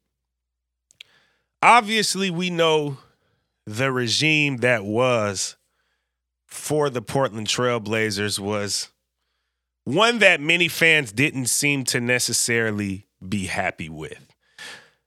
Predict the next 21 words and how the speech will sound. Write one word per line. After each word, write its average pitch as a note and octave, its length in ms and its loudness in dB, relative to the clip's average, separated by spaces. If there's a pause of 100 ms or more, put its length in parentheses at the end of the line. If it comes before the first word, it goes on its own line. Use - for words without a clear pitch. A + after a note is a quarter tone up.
(500)
But F3 440 4 (1120)
they G2 120 -10
got G2+ 240 -4
Joe A#2 240 -2
Cronin, C3 580 -2 (100)
the G#2+ 120 -4
new A2+ 240 -2
G G#2+ 320 0
M D#3 220 -2
there D3 220 2
now, C3+ 460 0 (840)
and A2+ 560 0 (380)
they're A2+ 240 0
obviously C3 600 2
coming C3+ 420 2
off C3 240 4
of A2 160 -4
a G#2 60 -2
season A#2 640 -2 (420)
that A#2 220 2
was G2 200 -4